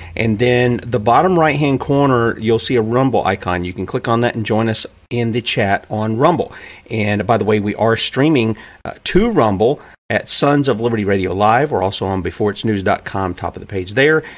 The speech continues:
D live dot T V at The Sons of Liberty. Uh, those various little Facebook pages that continue to sort of,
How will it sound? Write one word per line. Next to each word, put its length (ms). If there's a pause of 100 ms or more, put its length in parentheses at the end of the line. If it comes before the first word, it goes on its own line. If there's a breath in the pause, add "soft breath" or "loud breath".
(160 loud breath)
D 160
live 240
dot 240
T 140
V 180
at 120
The 120
Sons 380
of 120
Liberty. 360 (380 loud breath)
Uh, 160
those 260
various 580 (100)
little 280
Facebook 440
pages 420
that 300
continue 500
to 320 (380)
sort 240
of, 220